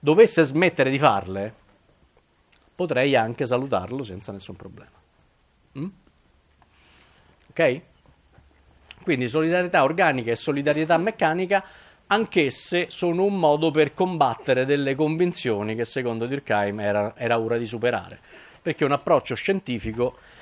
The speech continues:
era un approccio che doveva andare oltre le emozioni, oltre i vincoli etici, oltre tutta una serie di cose che sembravano dei cascami, eh, culturali ormai privi di fondamento, a fronte di uno sguardo scientifico sulla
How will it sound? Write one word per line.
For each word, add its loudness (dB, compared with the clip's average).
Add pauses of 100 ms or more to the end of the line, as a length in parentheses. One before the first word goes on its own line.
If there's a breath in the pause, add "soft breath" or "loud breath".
(360 loud breath)
era 2
un -2
approccio -2
che -4
doveva 2
andare 4
oltre 4
le 0
emozioni, 0
oltre -2
i 0
vincoli -2
etici, 2
oltre -2
tutta -4
una -2
serie -2
di -2
cose 0
che -4
sembravano -2
dei -2
cascami, 0 (720)
eh, -6
culturali 0 (580 loud breath)
ormai 4
privi 0
di 0
fondamento, -2
a 0
fronte 0
di -2
uno 0
sguardo 0
scientifico -6 (220)
sulla -8